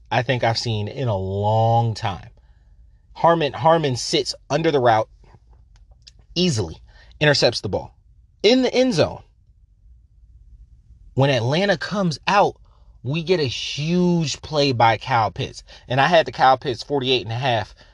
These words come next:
Um, I took the over. He, he covered it on this play, on one play. Sixty-one yard catch,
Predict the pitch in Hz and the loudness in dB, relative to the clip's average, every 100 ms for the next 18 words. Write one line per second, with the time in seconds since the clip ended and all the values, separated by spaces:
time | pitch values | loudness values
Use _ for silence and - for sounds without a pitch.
0 | _ _ 117 107 98 - 120 143 117 85 | _ _ -2 0 -2 -4 -6 -4 -2 2
1 | 131 110 92 - _ _ _ _ _ - | 2 2 -4 -8 _ _ _ _ _ -6
2 | 202 196 190 - 240 220 170 - 160 160 | -6 -6 -8 2 2 4 0 0 0 0
3 | 117 110 180 - - 180 185 - _ _ | -2 2 2 0 -2 0 0 -2 _ _
4 | _ 143 147 107 123 214 214 - 196 220 | _ 0 0 0 2 2 2 2 4 4
5 | - - _ _ _ _ _ _ - - | 0 -14 _ _ _ _ _ _ -12 -6
6 | 233 - 208 214 196 180 165 - 170 127 | -4 -4 2 2 6 4 4 2 2 2
7 | - | -2